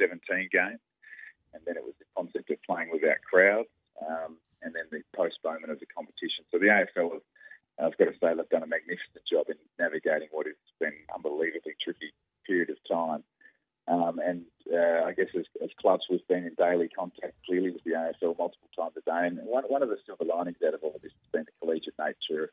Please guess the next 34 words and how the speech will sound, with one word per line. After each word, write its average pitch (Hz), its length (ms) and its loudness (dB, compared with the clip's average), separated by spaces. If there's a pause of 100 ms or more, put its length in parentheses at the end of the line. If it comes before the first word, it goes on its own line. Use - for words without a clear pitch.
(120)
um, 76 300 -6 (640)
of, 78 260 0 (160)
uh, 76 160 0 (100)
collaboration 80 540 -2
between - 300 -10
the - 100 -20
clubs. 101 340 0
And - 100 -12 (540)
we're 90 140 6
all 95 160 4
going 85 240 0
through 90 140 2
this 85 180 -4
together. 95 400 2
So, 85 240 0 (160)
um, 80 180 -8
those 85 180 2 (120)
relationships - 560 -8 (240)
have, 80 80 -4
um, 76 100 -12 (160)
have 80 200 -12
really, 85 260 -2 (320)
really, 80 200 -4 (280)
um, 73 220 -12 (600)
strengthened 85 400 -2
over 80 180 2
the 76 140 -4
past 80 220 -2 (100)
couple - 220 -4
of 76 60 -2
weeks. 95 200 2 (540)
Um, 90 120 2
the 90 80 2
players 123 500 6